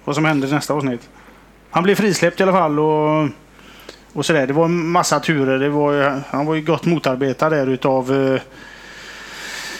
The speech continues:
eh, polisen i det, i det här lilla samhället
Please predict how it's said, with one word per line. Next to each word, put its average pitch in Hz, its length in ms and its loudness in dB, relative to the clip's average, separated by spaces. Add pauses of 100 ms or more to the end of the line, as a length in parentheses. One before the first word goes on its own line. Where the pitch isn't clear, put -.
(340)
eh, 139 540 0 (600)
polisen 147 680 2 (360)
i 147 240 2
det, 147 320 2
i 147 100 0
det 151 80 4
här 151 120 2
lilla 143 220 2
samhället 135 680 0